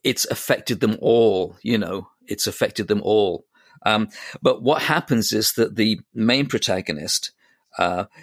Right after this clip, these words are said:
he actually gets wounded. I think his name is Luke, and, and L-, Luke gets, gets, gets wounded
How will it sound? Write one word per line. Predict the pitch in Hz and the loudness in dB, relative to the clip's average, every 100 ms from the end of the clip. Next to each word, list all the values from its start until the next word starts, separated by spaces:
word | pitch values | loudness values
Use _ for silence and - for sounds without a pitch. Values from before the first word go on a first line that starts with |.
| - - | -20 -20
he | - - 147 - | -10 0 2 2
actually | 135 - - 123 | 0 0 0 0
gets | 113 117 - - - | 0 0 0 -4 -8
wounded. | 78 113 139 147 135 98 73 - - _ _ - | -10 2 4 4 4 2 0 -2 -8 _ _ -4
I | 120 | -2
think | - - | 0 -2
his | 131 | 2
name | 135 127 | 2 4
is | 113 | 2
Luke, | 123 113 - - | 2 2 0 -2
and, | 123 117 | 0 0
and | 123 113 123 | 0 0 0
L-, | 123 - 117 | -2 -2 0
Luke | 123 160 160 | 2 2 2
gets, | 131 131 - - - _ _ - | 0 2 0 -2 -6 _ _ -4
gets, | 123 - - | -2 -2 -4
gets | - 127 - | -2 -2 0
wounded | 117 139 139 110 92 | 4 4 4 2 0